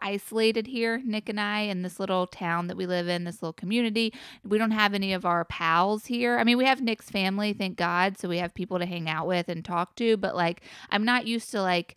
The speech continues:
for example, I'm not used to having a conversation with an acquaintance, okay? I'm out of practice. I, if I do hang out with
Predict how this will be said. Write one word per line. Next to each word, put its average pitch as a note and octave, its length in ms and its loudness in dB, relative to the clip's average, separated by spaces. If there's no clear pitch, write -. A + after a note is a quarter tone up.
for A3 180 0
example, A3 400 0
I'm G3 160 2
not A#3+ 240 0
used C4+ 220 -4
to B3 80 -4
having G#3 400 0
a F#3+ 100 -4
conversation F#3 1200 -2
with F#3+ 320 2
an G3 100 0
acquaintance, - 1080 -6
okay? G3 520 0
I'm G3 200 2
out G#3+ 380 4
of G#3+ 220 -4
practice. E3+ 720 -4
I, G#3+ 220 4
if G#3 200 0
I G3+ 100 6
do B3+ 300 2
hang C#4 280 0
out A#3 200 0
with G#3+ 120 0